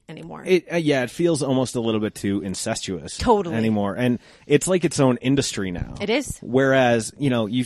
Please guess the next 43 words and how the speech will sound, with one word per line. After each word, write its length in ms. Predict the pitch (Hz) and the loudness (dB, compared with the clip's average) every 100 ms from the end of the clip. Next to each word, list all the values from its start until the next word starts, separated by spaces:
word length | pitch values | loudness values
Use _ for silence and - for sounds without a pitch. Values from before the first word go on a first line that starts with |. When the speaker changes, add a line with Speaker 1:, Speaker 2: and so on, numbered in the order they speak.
| 131 | -2
Speaker 2:
you 140 | 139 | -2
watch 300 | 127 185 - | -2 -4 -2
The 100 | 131 | 0
Real 180 | 123 143 | 2 4
Wor-, 240 | 120 104 | 4 2
World 320 | - 107 101 92 | 0 0 2 2
now, 300 | 95 95 95 | -2 -2 -4
and 160 | 104 | -4
it's 160 | 110 - | -4 -4
almost 260 | 147 190 - | -2 -2 -2
Speaker 1:
Is 40 | |
Speaker 2:
like 220 | 117 107 | 0 -2
Speaker 1:
it 40 | - | -4
still 240 | - 208 | -10 -8
on? 280 | 175 180 220 - - | -10 -14 -16 -14 -4
Speaker 2:
I, 140 | 123 | 0
yes, 840 | 127 123 110 117 113 87 - - - - | 2 2 2 2 2 0 -4 -8 -10 -4
uh, 180 | 110 | 0
because 320 | 104 107 120 107 | 0 0 0 0
they're 80 | |
back 300 | 110 107 110 | 0 0 -2
in 100 | 120 | -2
Las 160 | 104 90 | -4 -4
Vegas, 400 | 92 95 95 - | -4 -2 -2 -6
I 80 | 92 | -8
think, 240 | - 92 | -8 -10
again 240 | 92 90 87 | -8 -8 -6
this 140 | 87 | -8
season. 340 | 185 180 - | -6 -6 -6
Speaker 1:
Oh, 80 | 175 | -8
God 180 | 175 185 | -14 -18
help 180 | 175 170 | -18 -18
us 120 | 185 | -20
all. 200 | - 170 _ _ | -20 -20 _ _
Speaker 2:
No 440 | 135 139 139 135 131 | -6 0 4 6 4
kidding, 420 | - 117 110 92 | 4 2 2 -2
and 160 | 107 | -4
God 260 | 104 110 107 | 0 2 2
help 220 | 101 104 | 0 -2
those 220 | 107 95 | -2 -4
kids. 340 | - 104 87 - _ _ _ - | -2 -2 -2 -6 _ _ _ -6
Speaker 1:
<laughs> 20 | - - - | -6 -6 -8
Speaker 2:
<laughs> 920 | 139 139 143 - - - 190 - 262 | -2 0 0 -2 -2 0 2 2 0